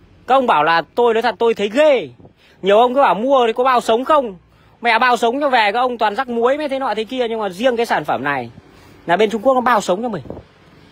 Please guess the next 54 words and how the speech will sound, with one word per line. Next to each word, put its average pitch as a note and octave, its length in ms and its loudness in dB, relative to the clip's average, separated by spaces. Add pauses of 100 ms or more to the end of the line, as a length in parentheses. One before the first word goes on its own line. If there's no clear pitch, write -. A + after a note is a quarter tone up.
(120)
Ờ, D#3 380 0
chết D4 160 0
một A3+ 160 0
nó G3+ 80 -4
đổi G3+ 160 -2
một. C3 240 -6 (460)
Có A#3 80 0
thể B3 140 2
bên G#3 200 -2
ấy G#3 60 -4
nó A3+ 100 -4
rẻ A#2+ 300 -8
quá D#3 200 -4
các A#3+ 100 -8
ông. D3 140 -12 (1160)
Ờ, G#3+ 140 2
đấy B3 180 2
các C4+ 120 0
ông B3+ 200 2
có B3 100 0
thể G#3 120 0
sang A3 240 -4
đấy G#3 120 -2
mà A#3 120 -4
buôn. A3+ 280 -2 (240)
Nhưng A#3 100 0
mà A#3 80 4
giá G3 220 0
về C4 100 -2
Việt F#3+ 160 -4
Nam G#3+ 200 -6
như G#3 100 -6
này F3+ 140 -6
cũng F3+ 80 -12
rất B3 140 -10
rẻ. B2+ 180 -12 (640)
Một C#3+ 140 -10
cây F#3+ 120 -4
to G#3 300 -2
như F#3+ 100 -10
này D#3+ 200 -12
mà C#3 80 -14 (600)
mười D#3 120 -6
mấy E3 160 -6
triệu. A#3 280 -14 (840)
Người D3+ 120 -6
Việt D3 160 -4
Nam E3+ 200 -8
mình C#3+ 180 -6
chắc G3+ 200 -10
là D3+ 60 -10
phải B2 140 -12
bán B2+ 200 -10
trăm. A#3 240 -12